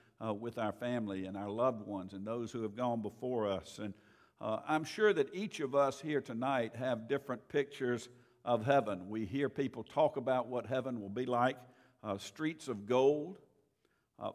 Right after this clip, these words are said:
fellowship with our loved ones, the very presence of God.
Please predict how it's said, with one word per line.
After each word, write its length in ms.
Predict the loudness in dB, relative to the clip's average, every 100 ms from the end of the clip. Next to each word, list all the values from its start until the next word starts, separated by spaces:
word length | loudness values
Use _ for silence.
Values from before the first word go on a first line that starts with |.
| 2
fellowship 640 | 6 6 4 2 0 0
with 120 | -2
our 140 | 0 2
loved 320 | 8 6 6
ones, 640 | 0 0 0 -6 -12 -20 -20 _ _ _ _ _
the 60 | 0
very 260 | 4 4
presence 680 | 2 -2 2 2 0 -4 -8 -10
of 260 | -4 -4 -2
God. 440 | 0 0 0 -6